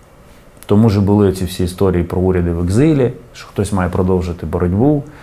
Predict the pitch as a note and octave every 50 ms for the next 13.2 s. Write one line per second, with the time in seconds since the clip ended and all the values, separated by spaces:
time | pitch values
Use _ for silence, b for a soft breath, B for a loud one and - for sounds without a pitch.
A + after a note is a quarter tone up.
0 | B B B B B B - - F#2+ F2+ F#2+ F#2+ F#2+ F#2+ F2 F2+ G2 G2 F#2 F2+
1 | F2 F2 E2+ E2 E2+ E2 - - F2 E2+ E2 E2+ D#2+ F2+ A2+ C#3 D3 C#3+ C3 A#2+
2 | A#2+ A2+ A2 G#2+ F#2+ - - - - - - - - - E2+ E2 E2 E2 F2+ F#2+
3 | G2+ G2 G2 F2+ F2 F2 F2 E2 D#2+ - - E2+ F2 E2+ E2 E2 E2 E2 F2 G2
4 | F#2+ F#2 F#2 F#2 F2+ F2 - - F#2 E2+ E2+ E2+ E2+ E2 - F#2+ F2 E2 E2 E2
5 | D#2+ E2 E2 D2+ E2 E2 - - B B B B B B B B B B B B
6 | B B - - - - G2 F#2 E2+ D#2 - - - - D#2 D#2+ F#2 - - A2+
7 | G#2+ A2 B2 D3 D3+ D3 D3 D3 C#3 C3+ C3 B2 B2 A#2 A2+ A2+ A2 G#2+ G#2 G#2
8 | G2+ G2 F#2 F#2 - - - - - - - - - - - - - - - -
9 | - - - D3 C#3+ - C#3+ A#2+ - - C#3+ B2+ B2+ B2 A2+ G2+ A#2 A2+ B2 B2+
10 | B2 A#2+ C3 C3 B2+ A#2+ A#2+ A2 G#2 - - A2+ A2+ A2+ A2 A2 G#2 G#2+ A#2 A#2+
11 | A#2+ G#2+ F2 A#2+ C3+ D#3 D#3 D3 C#3 B2 A#2 A#2+ A2+ - B2 A2 G2+ F#2+ F2+ F#2+
12 | F#2+ F#2 - - F#2+ - - C#3 C#3 C#3+ C3+ A2 F#2+ - - - F#2+ F#2 F#2+ F#2
13 | F2+ F2 -